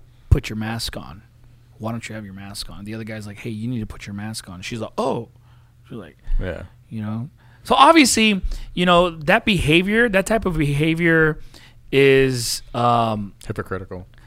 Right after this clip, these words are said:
Speaker 1: not just hypocritical, but it kinda, it kinda shows you that she probably never wears a mask.
Speaker 2: And the one not on camera.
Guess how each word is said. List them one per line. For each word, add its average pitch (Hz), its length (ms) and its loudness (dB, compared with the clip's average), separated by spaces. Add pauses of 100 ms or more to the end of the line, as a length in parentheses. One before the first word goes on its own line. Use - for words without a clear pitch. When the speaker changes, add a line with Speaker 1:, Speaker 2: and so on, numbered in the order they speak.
(100)
Speaker 1:
not 247 140 4
just 190 160 0
hypocritical, 175 500 2
but 143 140 0
it 143 60 -4
kinda, 170 420 0
it 131 80 -8
kinda 190 240 -4
shows 170 360 0
you 135 140 -2
that 123 300 0 (500)
she - 160 -2
probably 175 320 4
never 147 260 0
wears 101 220 -8
a 90 60 -12
mask. - 420 -14 (280)
Speaker 2:
And 117 100 -2
the - 20 0
one 110 220 -2
not 101 180 0
on 95 140 -2
camera. 80 360 -10